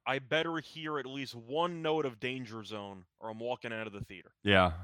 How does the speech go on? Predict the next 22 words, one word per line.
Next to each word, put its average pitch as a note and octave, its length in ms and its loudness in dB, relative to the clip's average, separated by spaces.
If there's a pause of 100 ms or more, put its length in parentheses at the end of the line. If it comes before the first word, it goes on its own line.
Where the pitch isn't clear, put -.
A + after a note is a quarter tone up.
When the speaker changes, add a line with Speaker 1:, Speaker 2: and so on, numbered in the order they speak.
(100)
Speaker 2:
I'm, F2+ 240 2
uh, E2 260 -2
I'm F#2 160 0
sure F2 220 0
they're E2+ 100 0
going E2+ 220 -2
to, E2 260 -2
uh, E2+ 140 -6 (840)
I'm F#2+ 120 0
sure G2+ 180 6
they're F2+ 80 4
gonna F2+ 220 4
have E2+ 280 4
at G2+ 120 0
least A2+ 500 2
a G2+ 140 2
nod F#2+ 460 8
to F2+ 160 0
it, C2 80 -2
right? F2+ 360 0 (800)
Speaker 1:
They B2 80 -10
should. C#3+ 380 -6